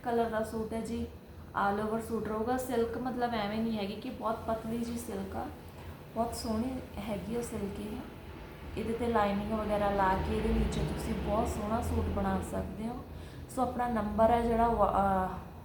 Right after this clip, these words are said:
ਸਕਰੀਨ ਦੇ ਉੱਪਰ ਚੱਲ ਰਿਹਾ ਹੈ। ਤੁਸੀਂ ਜਲਦੀ ਜਲਦੀ, ਤੁਹਾਨੂੰ ਜਿਹੜਾ ਵੀ ਕਲਰ ਪਸੰਦ ਹੈ, ਤੁਸੀਂ ਮੈਨੂੰ ਸਕਰੀਨਸ਼ਾਟ WhatsApp 'ਤੇ ਸੈਂਡ ਕਰ ਦਿਓ ਤੇ ਆਪਣਾ ਜਿਹੜਾ ਆਰਡਰ ਹੈ, ਉਹ ਬੁੱਕ ਕਰਵਾ ਲਓ। ਠੀਕ ਹੈ ਜੀ, ਇੱਕ ਗੱਲ ਮੈਂ ਤੁਹਾਨੂੰ ਕਲੀਅਰ ਕਰ ਦਿਆਂ ਕਿ without, ਅਹ,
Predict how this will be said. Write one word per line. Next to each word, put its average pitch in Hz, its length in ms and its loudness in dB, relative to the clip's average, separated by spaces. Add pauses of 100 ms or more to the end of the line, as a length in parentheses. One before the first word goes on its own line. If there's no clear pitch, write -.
ਸਕਰੀਨ 226 380 -2
ਦੇ 240 100 -2
ਉੱਪਰ 214 280 -2
ਚੱਲ 196 280 0
ਰਿਹਾ 202 180 4
ਹੈ। 254 200 -2 (440)
ਤੁਸੀਂ 240 220 -6
ਜਲਦੀ 226 320 0
ਜਲਦੀ, 226 280 -2
ਤੁਹਾਨੂੰ 226 340 -2
ਜਿਹੜਾ 196 280 0
ਵੀ 233 140 -2
ਕਲਰ 208 300 -4
ਪਸੰਦ 196 500 -6
ਹੈ, 233 100 -6 (580)
ਤੁਸੀਂ 220 580 -4 (100)
ਮੈਨੂੰ 214 240 -4
ਸਕਰੀਨਸ਼ਾਟ 208 640 -4 (120)
WhatsApp 196 340 -6 (100)
'ਤੇ 240 100 0
ਸੈਂਡ 190 340 -2
ਕਰ 202 120 -2
ਦਿਓ 233 260 -6 (140)
ਤੇ 220 120 -4
ਆਪਣਾ 214 380 -4
ਜਿਹੜਾ 220 240 -2
ਆਰਡਰ 196 300 0
ਹੈ, 202 140 0
ਉਹ 202 60 -2
ਬੁੱਕ 196 220 -6 (140)
ਕਰਵਾ 180 340 -6
ਲਓ। 175 220 -8
ਠੀਕ 233 220 -8
ਹੈ 233 80 -4
ਜੀ, 240 200 -4 (720)
ਇੱਕ 240 180 -4
ਗੱਲ 254 160 2
ਮੈਂ 247 120 0
ਤੁਹਾਨੂੰ 240 280 0
ਕਲੀਅਰ 226 340 0
ਕਰ 220 220 0
ਦਿਆਂ 214 220 -2
ਕਿ 233 120 -2
without, 208 640 0
ਅਹ, 214 1200 0